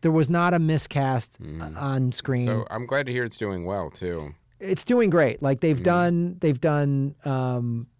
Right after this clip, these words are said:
Speaker 1: they, they've done really good business. Um, it's interesting to see, you know, Amazon bought this.
Speaker 2: Yep.
Speaker 1: And they've put a lot of money behind it. And what is, seems to be happening,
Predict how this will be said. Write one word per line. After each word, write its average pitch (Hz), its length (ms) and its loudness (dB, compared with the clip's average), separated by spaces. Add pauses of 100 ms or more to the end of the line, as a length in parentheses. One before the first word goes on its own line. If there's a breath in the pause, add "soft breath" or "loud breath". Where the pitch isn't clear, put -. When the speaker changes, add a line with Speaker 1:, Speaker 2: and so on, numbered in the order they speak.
(960)
Speaker 1:
they, 143 600 0
they've 127 320 0
done 143 460 0 (220)
really 175 220 4
good 147 220 0
business. 147 760 0
Um, 120 480 -4 (540 soft breath)
it's 151 200 -2
interesting 156 480 0
to 135 80 0
see, 135 400 2
you 127 180 0
know, 127 160 0
Amazon 143 880 0 (520 soft breath)
bought 147 360 0
this. 180 440 0
Speaker 2:
Yep. 127 140 -4 (260)
Speaker 1:
And 131 320 2
they've 139 180 4
put 170 140 0
a 160 60 2
lot 151 180 2
of 147 60 0
money 143 220 0
behind 147 460 0
it. 151 220 2
And 127 220 0
what 123 160 0
is, 120 100 -4
seems 233 400 0
to 165 60 -6
be 131 220 -2
happening, 120 680 -6